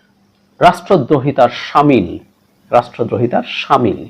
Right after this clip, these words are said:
সরাসরি রাষ্ট্রদ্রোহিতা বলেন নাই, আমি জানি না পররাষ্ট্রমন্ত্রী এতটা লাগাম কিভাবে মুখে রাখলেন। যাই হোক, সেই প্রসঙ্গে তাকে জিজ্ঞেস করা হয়েছিল,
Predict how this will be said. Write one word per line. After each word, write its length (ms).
সরাসরি 260
রাষ্ট্রদ্রোহিতা 560
বলেন 300
নাই, 180
আমি 140
জানি 180
না 220
পররাষ্ট্রমন্ত্রী 840
এতটা 460
লাগাম 460
কিভাবে 280
মুখে 280
রাখলেন। 360
যাই 120
হোক, 120
সেই 140
প্রসঙ্গে 380
তাকে 240
জিজ্ঞেস 320
করা 160
হয়েছিল, 420